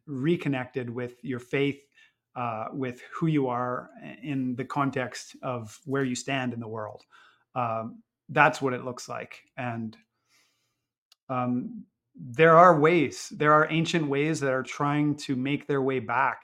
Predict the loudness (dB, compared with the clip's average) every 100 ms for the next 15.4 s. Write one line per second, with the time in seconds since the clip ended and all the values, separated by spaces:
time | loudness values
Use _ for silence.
0 | -12 -10 -8 -6 -6 -8 -12 -20 -18 -12
1 | -10 -8 -4 0 0 0 -2 -2 -4 -2
2 | 2 2 0 -6 -6 -4 -2 -2 -2 -4
3 | -8 _ _ -4 0 2 2 -2 -4 -4
4 | -4 -6 -10 _ _ _ _ _ -6 -2
5 | 0 0 -4 -12 _ -12 -8 -8 -8 -8
6 | -10 -8 -6 -6 -4 -6 -6 -6 -6 -2
7 | -2 -2 -4 -4 -6 -8 -12 -12 -10 -10
8 | -12 _ _ _ _ _ -10 -10 -10 -14
9 | _ _ _ _ _ _ _ _ _ -6
10 | -2 -2 -6 _ _ _ -8 2 4 4
11 | 4 4 2 0 -8 -8 -8 -10 -6 -4
12 | -2 -2 0 0 0 -2 -4 -8 -10 -10
13 | -6 -6 -2 0 0 0 -2 -2 -4 -4
14 | -8 -4 -2 2 4 4 0 -2 -2 0
15 | 0 -2 -8 -8